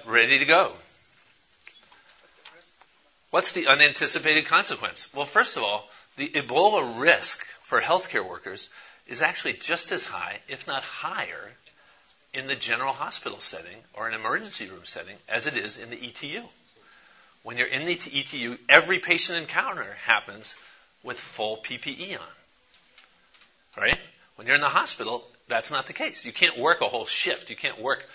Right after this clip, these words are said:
a twelve-hour shift in the hospital in P P E. You'd, you know, you'd collapse. So you've got this issue where the risk and benefit are not really equal. Uh,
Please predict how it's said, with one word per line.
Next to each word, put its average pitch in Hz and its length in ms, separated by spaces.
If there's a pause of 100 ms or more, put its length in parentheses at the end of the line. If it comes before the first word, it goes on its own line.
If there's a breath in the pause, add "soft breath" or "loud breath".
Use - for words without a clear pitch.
(240 loud breath)
a - 40
twelve-hour 113 400
shift - 280
in 107 60
the 95 60
hospital 113 520
in 113 220
P 113 160
P 104 140
E. 98 300 (960 soft breath)
You'd, 113 160 (160)
you 127 100
know, 90 120
you'd 98 200
collapse. - 580 (800 soft breath)
So 117 520 (560)
you've 131 140
got 139 180
this 127 220
issue 107 480 (680 loud breath)
where 123 200
the 117 100
risk 127 480 (240)
and 110 160
benefit 135 360
are 110 100
not 117 180
really 107 260
equal. 87 380 (800 loud breath)
Uh, 117 260